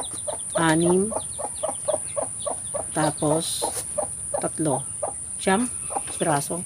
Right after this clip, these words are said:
Pinutol-putol ko. Ayan, tapos, yung screen, anim at kalahating metro. Oh, six and a half meters. One hundred five bawat metro nung itong screen na to, green.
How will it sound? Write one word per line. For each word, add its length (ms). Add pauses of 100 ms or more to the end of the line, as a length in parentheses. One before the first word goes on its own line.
(280)
Pinutol-putol 720
ko. 240 (560)
Ayan, 360
tapos, 680 (880)
yung 200
screen, 520 (440)
anim 440
at 160
kalahating 720 (640)
metro. 480 (720)
Oh, 240
six 240
and 160
a 60
half 180
meters. 480
One 160
hundred 320
five 320
bawat 400 (160)
metro 400
nung 400
itong 300
screen 320
na 100
to, 80
green. 400